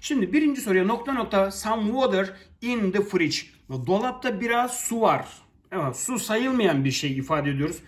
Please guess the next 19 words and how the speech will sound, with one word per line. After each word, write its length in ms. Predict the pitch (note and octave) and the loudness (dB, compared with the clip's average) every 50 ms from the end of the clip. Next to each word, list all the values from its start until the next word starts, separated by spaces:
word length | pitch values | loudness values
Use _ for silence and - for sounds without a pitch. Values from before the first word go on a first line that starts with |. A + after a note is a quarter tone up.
| - - - | -20 -20 -20
Sakın 440 | - - G3 F#3+ - A#3+ A#3+ G#3+ D#3+ | -4 -2 -2 -2 0 0 0 0 2
there 220 | D#3 D#3 D#3+ F3+ | 0 0 2 2
are 180 | F#3+ F#3 F3 E3 | 2 2 2 2
demeyin. 240 | F#3+ G3 F#3+ D#3+ | 4 4 4 2
Suyu 360 | C#3 C#3 - - C#3+ E3 G3+ G3 | 2 -2 -4 -4 -2 -2 -2 -4
sayamazsınız. 960 | - - - B2 C3+ D#3+ F3+ G3 F#3 D#3+ - - - D#3 C#3+ C#3 C#3+ C#3 - - - - _ - | -6 -10 -8 -2 0 2 4 4 2 2 0 -2 -2 -2 -2 -2 -2 -6 -10 -16 -20 -20 _ -8
Biraz 460 | D#3+ - C4+ B3 G#3 F#3 D#3 - - | -2 0 2 4 4 2 2 0 -2
su 140 | - G3+ F3 | 0 0 2
var. 300 | D3+ D#3+ F#3 F#3+ - - - - _ _ _ | 4 4 2 2 -2 -10 -20 -20 _ _ _
Teki, 380 | - D#3 C#3+ C3+ - G3+ E3 D3+ | -6 -4 -4 -2 0 2 2 2
e, 80 | C3+ | 2
sayılamayan 640 | C3 - C#3 D3 D#3+ F3 B3+ C#4 C#4 B3+ A3 G3+ F#3 | 0 -4 -2 -2 0 0 2 2 4 4 4 4 4
bir, 220 | F3 E3 D3+ C#3+ D3 | 2 2 0 -2 -4
e, 220 | C#3+ C#3+ C3+ C3+ D3+ | -2 -2 0 2 4
nesne 300 | G3 G#3 G#3 - F#3+ F#3+ | 2 2 2 2 2 2
olduğu 240 | F#3+ G3+ A3 G#3 A#3 | 2 2 2 0 -2
için 200 | - - F#3+ E3+ | -2 -2 0 0
arkadaşlar 520 | D#3+ E3 - F3+ E3+ D3 - D#3+ D3 D#3 | 0 -2 -2 -4 -4 -4 -2 -4 -2 0
buraya 360 | A3+ G#3 F#3 F#3 F#3+ F#3+ - | 4 4 4 4 2 0 -6